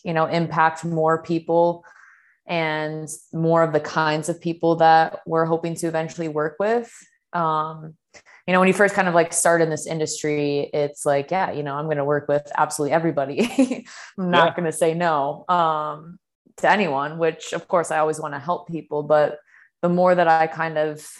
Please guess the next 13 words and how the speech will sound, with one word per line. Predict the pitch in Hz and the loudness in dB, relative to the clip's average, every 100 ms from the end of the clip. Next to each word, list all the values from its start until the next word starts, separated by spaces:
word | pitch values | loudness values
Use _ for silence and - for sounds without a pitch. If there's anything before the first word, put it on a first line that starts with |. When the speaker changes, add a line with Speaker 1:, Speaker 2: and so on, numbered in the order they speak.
| _ _ 175 | _ _ -2
Speaker 1:
dive | 170 160 160 156 | 4 4 4 0
in, | 160 151 151 151 151 _ _ _ | -6 -8 -10 -12 -16 _ _ _
into | 165 165 156 175 | -2 -2 -2 -2
this | 165 160 | 0 0
industry | 165 160 - 165 | 0 -2 -2 -2
and | 160 | -2
kind | 165 160 | -4 -6
of | 151 - | -6 -4
figure | 156 156 | 0 4
out | 151 151 | 4 4
my | 151 | -2
niche | 147 143 147 160 156 - - - - - _ | -2 -4 -6 -6 -8 -12 -14 -18 -20 -20 _
and | 160 156 151 147 147 | 0 2 2 0 -4